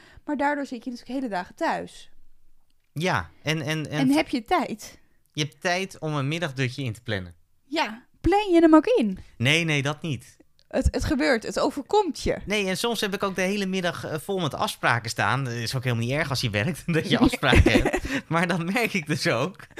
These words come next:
Speaker 2: <laughs> dat je, dat je, dat je dat momentje, dat je dat middagdutje toch wel mist.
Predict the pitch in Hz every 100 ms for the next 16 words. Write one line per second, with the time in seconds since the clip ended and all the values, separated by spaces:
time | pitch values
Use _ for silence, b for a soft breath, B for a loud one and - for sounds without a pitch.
0 | - 523 - - 220 523 185 - B 285
1 | - 180 202 185 160 143 170 175 160 147
2 | 147 151 190 254 277 147 151 160 156 165
3 | 214 175 151 156 165 208 202 151 165 240
4 | 233 -